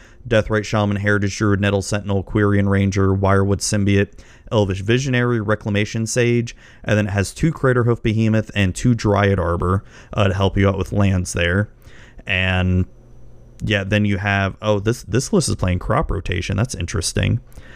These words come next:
Uh, search for a land card. Oh, I guess that could help you play, um, Gaia's Cradle if you're, uh, maybe I should try that. Try one crop rotation in the deck. I mean, it's worth a shot, right? Interesting list here.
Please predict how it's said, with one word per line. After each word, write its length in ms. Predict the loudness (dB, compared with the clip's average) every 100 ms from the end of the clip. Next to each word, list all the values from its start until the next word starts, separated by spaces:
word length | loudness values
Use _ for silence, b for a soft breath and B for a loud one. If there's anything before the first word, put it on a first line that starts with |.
| B B -2
Uh, 140 | 0
search 320 | 0 -2 -2
for 180 | -2 0
a 60 | 0
land 300 | 0 -2 -2
card. 200 | -2 0
Oh, 60 |
I 120 | 0 2
guess 180 | 0
that 80 | -2
could 120 | -2
help 240 | 0 0 0
you 160 | -4
play, 340 | -2 0 2 2
um, 220 | 0 0
Gaia's 360 | 2 2 0 0
Cradle 480 | 0 2 0 0 -4
if 180 | -2
you're, 220 | 2 0 B B B B
uh, 200 | 0 2
maybe 300 | 2 2 2
I 60 | 0
should 180 | 0 -2
try 260 | 0 2
that. 220 | 2 0 -2 -16 -8
Try 220 | 0 0
one 280 | 2 -2 0
crop 320 | 0 0 0
rotation 720 | 0 2 0 0 -2 -2 -2
in 100 | 0
the 80 | 0
deck. 280 | 0 -2 -4 b b b -2
I 120 | 2
mean, 120 | 2
it's 100 | 2
worth 180 | 0 0
a 60 | -2
shot, 420 | -2 -2 -2 -2
right? 360 | 0 2 0 B B B -4
Interesting 560 | 0 0 0 -2 0
list 260 | 0 0 0
here. 280 | 2 0